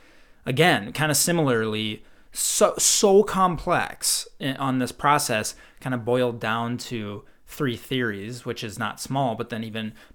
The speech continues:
Becky being able to explain that so succinctly and really that making sense, the social identity theory, sociocultural learning, and tempered radical. And just the idea of,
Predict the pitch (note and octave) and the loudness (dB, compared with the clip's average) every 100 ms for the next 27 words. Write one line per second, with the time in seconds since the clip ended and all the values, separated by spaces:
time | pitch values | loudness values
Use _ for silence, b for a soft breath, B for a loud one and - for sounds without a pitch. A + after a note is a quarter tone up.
0 | - A#2+ C3 A2 A2+ G#2+ G#2+ G#2 - A2 | -4 -4 -4 -4 -4 -4 -6 -8 -10 -12
1 | G#2 - A#2+ A2+ A2 G#2+ - - A#2+ A2+ | -12 -10 -8 -6 -6 -6 -6 -8 -6 -6
2 | - B2+ - A#2 A2 A2 G#2+ - b b | -6 -8 -8 -10 -8 -8 -8 -10 b b
3 | b b A#2+ A#2+ A2 A2 A2 A2+ A2+ A#2 | b b -4 -2 -2 -2 -2 -4 -8 -6
4 | A2 - A2+ A2 A2 - - - B2 - | -6 -4 -4 -4 -6 -8 -10 -6 -6 -6
5 | A2 A2 A2+ A2 G#2+ - A#2 G#2+ A2 - | -8 -6 -6 -6 -8 -8 -8 -6 -6 -8
6 | C3+ - A#2 - A#2 G#2+ - A2 G#2+ G#2+ | -8 -8 -10 -8 -8 -8 -8 -8 -6 -6
7 | G#2+ A2 G#2 G2+ - B B - D3 A#2 | -4 -6 -6 -10 -14 B B -6 -4 -4
8 | G#2+ G2 G#2 A2+ A2 G2+ A2 B2 - A3 | -4 -2 -2 -4 -6 -8 -6 -6 2 2
9 | D#3 B2 C#3 A2+ | 2 2 2 2